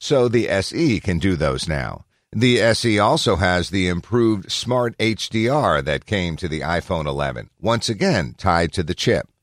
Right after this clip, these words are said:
You also get a bunch of other benefits of that new image pipeline,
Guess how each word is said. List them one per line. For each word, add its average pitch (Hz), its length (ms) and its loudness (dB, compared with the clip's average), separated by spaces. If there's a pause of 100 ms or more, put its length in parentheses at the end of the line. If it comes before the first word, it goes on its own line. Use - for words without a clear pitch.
(420)
You 127 160 4
also 190 320 4
get 107 160 4
a 92 60 2
bunch 98 280 2
of 104 120 0
other 151 260 2
benefits 78 560 -2
of 80 140 -4
that 82 180 2
new 95 300 -2
image 87 420 -4
pipeline, 71 640 -4